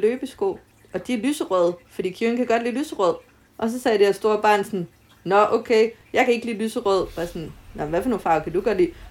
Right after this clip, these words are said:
"Jeg vil kun have grøn." "Okay." Altså, og så var den ikke længere. Og derfor er jeg virkelig glad for, altså, og det er også den her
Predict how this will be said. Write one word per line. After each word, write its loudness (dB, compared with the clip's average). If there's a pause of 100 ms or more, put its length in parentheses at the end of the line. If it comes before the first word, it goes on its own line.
"Jeg 6
vil -2
kun 2
have -2
grøn." 2 (420)
"Okay." -4 (560)
Altså, 4 (100)
og -2
så -4
var 4
den 0
ikke -4
længere. 0 (580)
Og -4
derfor 4
er 6
jeg 4
virkelig 0
glad 0
for, 0 (300)
altså, 2
og -6
det 6
er 8
også 2
den 2
her 2